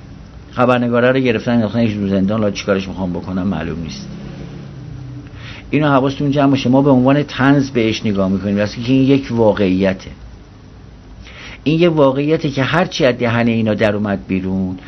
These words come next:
که ما با همهٔ دنیا دوستیم، دارن دروغ می‌گن، ما با همه در حال صلحیم، دارن،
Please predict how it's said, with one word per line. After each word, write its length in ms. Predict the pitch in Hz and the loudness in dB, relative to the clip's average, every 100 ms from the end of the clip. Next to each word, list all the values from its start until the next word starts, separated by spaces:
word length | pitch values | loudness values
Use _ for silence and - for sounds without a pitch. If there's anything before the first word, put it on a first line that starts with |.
| - | -10
که 80 | - | 0
ما 140 | 127 131 | 4 4
با 140 | 123 | 2
همهٔ 460 | 101 120 120 139 131 | 0 2 4 6 6
دنیا 380 | 127 113 120 | 4 4 4
دوستیم، 640 | 117 113 117 - 120 104 98 | 2 2 -2 -2 0 2 4
دارن 280 | 101 107 110 | 2 2 0
دروغ 320 | 104 104 92 | 0 0 0
می‌گن، 280 | 98 92 87 | -2 -2 0
ما 180 | 120 | 2
با 140 | 135 120 | 2 0
همه 500 | 104 113 117 135 120 | -2 0 2 2 2
در 180 | 110 104 | 2 2
حال 260 | 113 117 | 0 -2
صلحیم، 500 | 113 120 113 110 110 | -2 0 0 0 0
دارن، 260 | 101 104 | 0 0